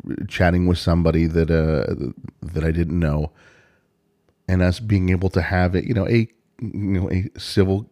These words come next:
you know, just a nice conversation, um, that was loosely based <laughs> around, you know, Magic and the new cards. Um, I really missed that experience. That's also another g-, f-, fun thing about, uh, you know, about pre-releases.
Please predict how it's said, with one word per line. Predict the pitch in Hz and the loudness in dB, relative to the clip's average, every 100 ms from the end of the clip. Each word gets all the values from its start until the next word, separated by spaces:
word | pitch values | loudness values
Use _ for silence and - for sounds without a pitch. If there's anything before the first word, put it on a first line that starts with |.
| 123 | -6
you | |
know, | 156 170 | -4 -4
just | 185 175 | -4 0
a | 110 | 4
nice | 104 123 | 4 4
conversation, | - 113 113 107 - 80 - 87 90 _ - - - _ | 4 4 4 0 0 0 0 -4 -6 _ -20 -20 -20 _
um, | 98 90 87 90 90 90 _ _ _ _ _ _ _ _ _ _ - | -2 0 0 0 -2 -6 _ _ _ _ _ _ _ _ _ _ -6
that | - | -2
was | 202 175 | 0 2
loosely | 127 135 117 98 | 6 4 6 2
based | 87 - - 453 554 | 2 2 0 -2 -6
<laughs> | 508 - - 104 | -4 -2 0 2
around, | 110 90 95 98 | 4 4 2 2
you | 107 | 0
know, | 95 | 0
Magic | 92 80 82 107 107 | 2 0 0 -2 -2
and | 95 | 0
the | |
new | 95 95 | 0 -2
cards. | - 202 - - - - - - - - | -4 -4 -6 -10 -16 -20 -20 -20 -20 -10
Um, | - 95 95 95 - _ _ | -4 0 0 -2 -8 _ _
I | - | 0
really | 107 123 123 | 4 4 6
missed | 110 - | 4 4
that | 95 | 2
experience. | - 104 87 - | 2 2 2 2
That's | 95 - | 0 2
also | 101 95 95 | 2 2 2
another | 87 87 95 78 | 4 4 2 -2
g-, | 92 | -4
f-, | 78 92 - | -4 -4 -6
fun | - - 82 | -4 0 0
thing | 80 80 | 0 0
about, | 78 73 71 _ - - - | 0 0 -2 _ -20 -12 -4
uh, | 76 65 - - - | -2 -2 -4 -4 -2
you | 92 | 0
know, | 80 | 0
about | 82 80 - | 0 -2 -2
pre-releases. | 101 107 90 82 69 - | -2 0 0 -4 -6 -8